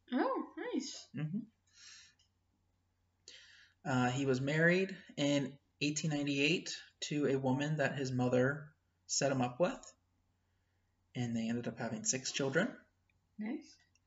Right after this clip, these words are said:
Speaker 2: He worked, he worked as a painter during that time to support his family. Um, all the while he was molesting children, I guess, that were at the places he was working at. And his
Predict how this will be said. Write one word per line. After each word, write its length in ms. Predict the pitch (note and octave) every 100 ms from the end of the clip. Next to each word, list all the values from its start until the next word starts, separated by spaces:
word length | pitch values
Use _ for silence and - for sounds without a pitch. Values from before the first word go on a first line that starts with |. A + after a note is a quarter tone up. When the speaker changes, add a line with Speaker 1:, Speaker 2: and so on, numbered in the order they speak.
| _ _ _ - _ _ _ _ _ _ _ _
Speaker 2:
He 420 | - C3 B2+ C3
worked, 280 | C3 C3+ -
he 140 | C3+
worked 260 | C3 C3+ C3
as 140 | C3
a 40 | B2+
painter 320 | - C3 C3
during 180 | C3 B2+
that 160 | B2 -
time 300 | C3 C3 C3
to 160 | -
support 460 | B2 B2 - C3 -
his 180 | C3 -
family. 600 | A#2 A#2 C3 D#3 G3+ G3+ _ _ _ _ _ _ -
Um, 200 | A#2 A#2
all 140 | A#2
the 80 | A#2+
while 280 | A#2+ B2 A#2+
he 140 | B2
was 260 | A#2+ A#2 A#2
molesting 600 | A#2 A2+ A2 - B2 A#2
children, 380 | A#2 A#2 A#2 A#2+
I 80 | A2+
guess, 200 | A#2 -
that 120 | A2
were 80 | A2
at 200 | A2+ -
the 300 | A2 A2+ B2 - _ _ - - -
places 280 | C3 B2+ -
he 100 | C#3
was 160 | C#3
working 320 | C3 A#2 B2+ B2
at. 240 | D#3 G3 - _ _ _ _ _ _ _ _ - - - - - _ -
And 380 | C3 B2 B2 B2
his 640 | - C#3 C3 C3 B2+ -